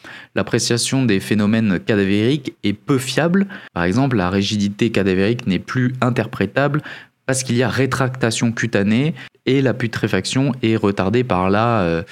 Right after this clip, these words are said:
le, le phénomène de cuisson. Vous m'excuserez, euh, le terme. De même, les effets thermiques peuvent être à l'origine de destruction de tissus,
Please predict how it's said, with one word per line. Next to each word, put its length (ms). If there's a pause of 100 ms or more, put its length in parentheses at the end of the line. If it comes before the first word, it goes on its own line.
(340)
le, 140
le 200
phénomène 400
de 180 (180)
cuisson. 440 (120)
Vous 60
m'excuserez, 600
euh, 220
le 100
terme. 240 (560)
De 100
même, 300
les 320
effets 240
thermiques 560
peuvent 260
être 220
à 40
l'origine 320
de 80
destruction 760 (100)
de 120
tissus, 580